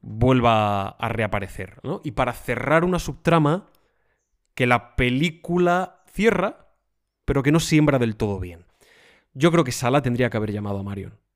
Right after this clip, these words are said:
Y parte de la información que Salah consigue es por Marion, ¿no? Pues mira, Mario, me lo voy a inventar un poco. Pues Marion es que es directora de una biblioteca y ella ha recopilado varias información que tienen.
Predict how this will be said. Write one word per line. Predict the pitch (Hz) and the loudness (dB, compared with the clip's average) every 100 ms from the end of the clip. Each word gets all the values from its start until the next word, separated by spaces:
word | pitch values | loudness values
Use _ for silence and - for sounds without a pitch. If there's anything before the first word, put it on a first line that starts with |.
| _ _ _ _ _ _ _ - | _ _ _ _ _ _ _ -6
Y | 151 | -4
parte | 127 156 175 | 0 2 2
de | 165 | 2
la | |
información | 156 160 147 143 165 151 123 110 | 0 0 -2 2 2 4 0 -6
que | - 110 110 110 - _ | -4 -2 0 -2 -6 _
Salah | - 123 123 - | -6 -2 2 2
consigue | 143 135 156 156 | 2 2 0 0
es | 147 | -4
por | - 107 | -6 -6
Marion, | 110 123 101 82 - _ _ _ | -6 -6 -6 -12 -20 _ _ _
¿no? | 120 165 | -8 -6
Pues | 123 | -4
mira, | 131 131 | -4 -2
Mario, | 123 139 135 _ _ - | -2 -4 -6 _ _ -6
me | 110 | 0
lo | |
voy | 135 | 4
a | |
inventar | 143 139 127 | 6 6 4
un | 107 | 2
poco. | 110 104 | -2 -4
Pues | 107 | -6
Marion | 120 135 143 | -2 -2 -2
es | 139 | -4
que | - 143 143 | -4 -2 -2
es | 139 143 | -4 -4
directora | 139 - 147 139 | -4 -4 -2 0
de | 135 139 | 0 0
una | 139 135 | 0 -2
biblioteca | 135 135 135 170 165 165 170 175 - - - | 0 0 0 -2 -4 -4 -4 -6 -10 -20 -14
y | - 139 | -4 0
ella | 143 147 | 2 2
ha | |
recopilado | 139 139 - 135 139 | 2 -2 0 2 2
varias | 135 135 | 4 2
información | 131 127 127 143 131 | 0 -4 -4 -4 -4
que | 123 | -2
tienen. | 131 139 127 | 0 0 0